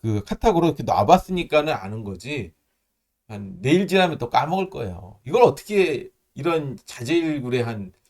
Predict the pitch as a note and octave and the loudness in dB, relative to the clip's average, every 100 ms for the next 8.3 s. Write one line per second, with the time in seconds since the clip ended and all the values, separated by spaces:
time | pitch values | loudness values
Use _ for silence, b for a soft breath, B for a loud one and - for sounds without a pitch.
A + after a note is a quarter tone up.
0 | _ _ _ A2+ - A#2+ A2+ - G2 G2 | _ _ _ -10 -4 -4 -4 -8 -14 -12
1 | A2+ G2+ F#2+ A#2 B2+ B2+ F2 - - _ | -10 -8 -8 -10 -12 -14 -14 -20 -20 _
2 | _ _ B B B - G3 E3 G#3+ A3+ | _ _ B B B -10 -2 2 2 2
3 | E3 D#3+ D#3 C#3+ D#3+ G#2 F#2 G#2 _ _ | 0 0 0 -2 -2 -2 -4 -10 _ _
4 | _ _ _ - A3 G3+ C#3 E2 - _ | _ _ _ 6 6 6 2 -4 -16 _
5 | _ _ _ _ _ _ _ _ _ _ | _ _ _ _ _ _ _ _ _ _
6 | - D3+ E3+ D3 A#2+ A2 G3+ F#3 A2+ G2+ | -10 0 4 6 4 0 -2 0 -2 -6
7 | F2+ F2+ _ _ _ G2+ G#2 F#2+ E2+ F#2 | -10 -12 _ _ _ -8 -6 -6 -12 -16
8 | E2+ E2 B2+ | -16 -16 -16